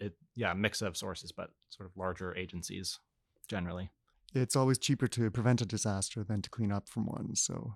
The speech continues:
Speaker 2: it makes sense that all those parties w-, would be involved. Now, you're at the beginning of your career. I'm curious, what would you like to be your legacy, your p-, professional legacy, uh, when you retire?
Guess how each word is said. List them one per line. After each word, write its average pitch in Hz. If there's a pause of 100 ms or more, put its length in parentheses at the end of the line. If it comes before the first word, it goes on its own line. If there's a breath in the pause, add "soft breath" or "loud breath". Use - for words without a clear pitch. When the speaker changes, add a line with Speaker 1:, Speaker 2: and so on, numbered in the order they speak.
(120)
Speaker 2:
it -
makes 101
sense 104
that - (880)
all 117
those 107
parties 107
w-, -
would 104
be 107
involved. 104 (2500 soft breath)
Now, 143
you're 156
at 214
the -
beginning 147
of 127
your 107
career. - (160)
I'm 123
curious, 165
what 156
would 202
you 208
like 175
to -
be 160
your 151
legacy, 127
your 127
p-, - (140)
professional 139
legacy, 117 (400 loud breath)
uh, 117
when 117
you 120
retire? 117